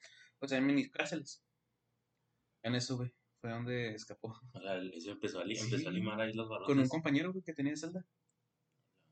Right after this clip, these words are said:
Speaker 1: Con otro
Speaker 2: ¿Y
Speaker 1: güey
Speaker 2: los
Speaker 1: que
Speaker 2: dos
Speaker 1: lo
Speaker 2: se fueron?
Speaker 1: Sí, güey, se escaparon. Años después, güey, regresó a Tamaulipas, donde lo recapturaron por enésima vez.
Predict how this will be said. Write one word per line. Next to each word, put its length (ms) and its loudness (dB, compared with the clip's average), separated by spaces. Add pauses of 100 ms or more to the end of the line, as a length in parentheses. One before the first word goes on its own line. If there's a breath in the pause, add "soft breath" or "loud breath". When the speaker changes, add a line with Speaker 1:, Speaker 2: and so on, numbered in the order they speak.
(360)
Speaker 1:
Con 100 -4
otro 100 0
Speaker 2:
¿Y 40 6
Speaker 1:
güey 80 6
Speaker 2:
los 40 4
Speaker 1:
que 80 6
Speaker 2:
dos 100 6
Speaker 1:
lo 60 2
Speaker 2:
se 60 -4
fueron? 340 0
Speaker 1:
Sí, 240 -6
güey, 220 -8
se 160 -8
escaparon. 380 -6 (1400)
Años 120 4
después, 260 4
güey, 160 6 (320)
regresó 360 0
a 80 -12
Tamaulipas, 800 0 (1300)
donde 200 8
lo 120 6
recapturaron 760 6 (100)
por 280 2
enésima 580 0
vez. 360 -4